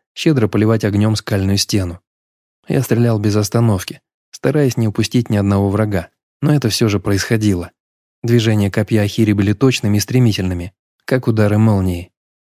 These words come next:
Охотников с этой волной не было. Все насекомые были некрупными, но они всё прибывали и прибывали. Казалось, им нет конца. Я ощутил усталость в руках и резь в глазах.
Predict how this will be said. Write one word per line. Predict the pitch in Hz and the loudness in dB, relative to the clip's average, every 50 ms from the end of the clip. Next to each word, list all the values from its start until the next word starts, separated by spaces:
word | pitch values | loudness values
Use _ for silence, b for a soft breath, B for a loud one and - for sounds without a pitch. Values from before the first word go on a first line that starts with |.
| _ _ _ _ _ _ _ _ _ | _ _ _ _ _ _ _ _ _
Охотников | - 113 107 - 143 135 - 107 95 98 92 | -6 -4 0 0 0 0 0 -2 -4 -4 -4
с | - - | -2 -2
этой | 107 - 101 98 | -2 0 0 0
волной | 98 104 104 104 107 107 | 0 0 2 2 2 2
не | 110 110 110 95 | 2 2 2 2
было. | 90 90 85 87 - _ _ _ _ _ _ _ | 0 -2 -6 -8 -12 _ _ _ _ _ _ _
Все | - - - 147 | -12 -4 -2 0
насекомые | 147 127 - - 117 - 135 131 120 110 104 | 0 0 0 -2 -2 0 0 2 2 2 0
были | 104 113 107 104 | 0 0 0 2
некрупными, | 101 107 107 - - 123 104 - 98 90 87 87 101 - _ _ _ _ _ - | 2 0 0 0 0 0 0 0 -4 -8 -8 -8 -12 -16 _ _ _ _ _ -4
но | 117 110 | -2 0
они | 110 107 101 | 2 2 0
всё | - - 107 | 0 -2 -2
прибывали | 92 - 107 98 104 101 113 127 127 113 98 | -2 -2 -2 0 2 2 2 2 0 0 -2
и | - - 117 | -4 -6 -6
прибывали. | 101 117 110 101 113 110 110 110 98 90 90 98 - _ _ _ _ _ _ _ _ | -4 -2 0 2 2 2 2 0 0 -2 -6 -10 -14 _ _ _ _ _ _ _ _
Казалось, | - - 117 104 104 101 101 98 95 - | -4 -2 0 0 2 0 0 -2 -2 0
им | 113 107 107 | 0 2 2
нет | 104 98 - | 2 0 -2
конца. | - 117 113 110 - - 98 87 - _ _ _ _ _ _ _ _ _ _ _ _ _ | -2 0 0 0 0 0 -4 -6 -8 _ _ _ _ _ _ _ _ _ _ _ _ _
Я | - 113 113 107 | 0 2 2 2
ощутил | - - 110 - 120 107 | 2 0 0 0 2 2
усталость | 107 104 - - 117 107 107 98 - - | 2 0 0 0 0 0 0 0 0 0
в | |
руках | 107 104 - - 135 123 - - - - | -2 0 2 2 0 0 0 -4 -4 0
и | 120 | 2
резь | 113 113 110 107 | 2 4 4 2
в | 110 | 2
глазах. | 110 113 113 107 104 92 87 - - | 2 2 2 2 0 -2 -4 -6 -12